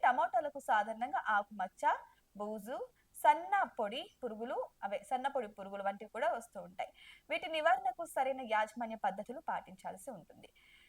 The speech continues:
అయితే ఈ సూచనలను పాటించడం ద్వారా మీ తోటలో లేదా మీ పొలంలో టమోటాలను చాలా మంచిగా పోషక విలువలు కలిగిన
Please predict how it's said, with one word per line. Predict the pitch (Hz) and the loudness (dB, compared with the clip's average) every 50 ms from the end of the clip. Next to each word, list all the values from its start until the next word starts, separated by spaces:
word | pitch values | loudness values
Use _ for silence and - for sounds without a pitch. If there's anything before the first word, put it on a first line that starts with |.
| _ _ _ _ - | _ _ _ _ 4
అయితే | 233 247 247 269 277 262 | 6 6 6 4 2 0
ఈ | 262 285 294 | -2 -4 -6
సూచనలను | - - 349 370 392 392 453 427 392 359 339 330 320 294 | -4 -2 -2 -2 -2 0 0 2 4 4 4 4 4 6
పాటించడం | 277 240 233 226 277 269 - 277 254 214 | 8 8 8 6 2 -4 -6 -6 -6 0
ద్వారా | 208 220 226 285 392 427 359 | 2 4 4 6 4 2 0
మీ | 277 262 247 | -4 -8 -2
తోటలో | - 277 240 254 247 302 302 294 | 0 2 2 2 2 4 4 4
లేదా | 285 262 247 262 262 | 4 4 4 2 2
మీ | 247 247 233 226 _ | 2 -2 -6 -6 _
పొలంలో | 226 220 247 302 302 285 277 269 - | -2 -2 0 0 0 0 0 2 4
టమోటాలను | 254 233 240 285 302 302 294 269 247 233 294 349 - - _ _ _ _ _ _ _ | 2 4 4 0 -2 -2 -4 -6 -4 -4 -4 -6 -6 -8 _ _ _ _ _ _ _
చాలా | - 277 269 269 269 285 277 262 | 6 8 8 10 8 8 6 6
మంచిగా | 240 240 240 262 - - 311 330 359 - | 4 2 0 0 -4 2 4 4 4 6
పోషక | - 302 311 320 320 359 - | 6 6 6 6 4 -2 -4
విలువలు | 320 311 302 285 269 277 285 | -2 0 0 2 2 2 2
కలిగిన | 277 277 254 254 247 247 254 | 2 2 2 2 2 2 2